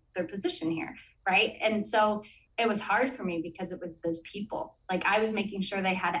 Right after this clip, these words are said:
hours. I was making sure I was taking care of their families. It was very personal to me, and it was a shock. And to add insult to injury, my ex-husband hadn't been doing what he, he needed to do, and it was the, so I was let go on a Thursday. The very next day was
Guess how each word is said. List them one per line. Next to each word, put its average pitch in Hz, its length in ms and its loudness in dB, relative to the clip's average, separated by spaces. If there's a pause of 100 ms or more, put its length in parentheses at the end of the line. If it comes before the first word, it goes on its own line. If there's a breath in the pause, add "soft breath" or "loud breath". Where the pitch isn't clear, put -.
(100)
hours. 170 360 -2
I 196 40 -4
was 202 140 -6
making 190 300 -2
sure 180 180 -6
I 170 40 -2
was 165 200 -8
taking 165 220 -6
care 165 160 -4
of 156 60 -8
their 160 200 -4
families. 160 420 -4
It 202 40 -8
was 208 120 -4
very 202 280 2
personal 160 400 -10
to - 120 -16
me, - 240 -8 (220 loud breath)
and 202 140 2
it 180 100 0
was 175 280 -6 (120)
a 185 80 -2
shock. 165 380 -2 (340)
And 226 520 2
to 208 120 0
add 196 240 2
insult 208 460 -6
to - 100 -12
injury, 180 600 -2
my 190 180 4
ex-husband 185 560 -2
hadn't 180 340 -2
been 175 300 -4 (480)
doing 208 280 4
what 190 160 2
he, 180 220 -2 (200)
he 196 160 -4
needed 180 260 0
to 165 100 -4
do, 180 220 0
and 175 100 -2
it 160 80 -4
was 165 280 -10 (200)
the, 170 380 -2
so - 160 -6
I 185 100 4
was 180 120 -2
let 214 200 4
go 220 60 2
on 208 160 4
a 190 160 -2
Thursday. 175 600 -4 (280 soft breath)
The 185 140 0
very 196 440 2
next 196 320 -2
day 170 340 2
was 165 200 -2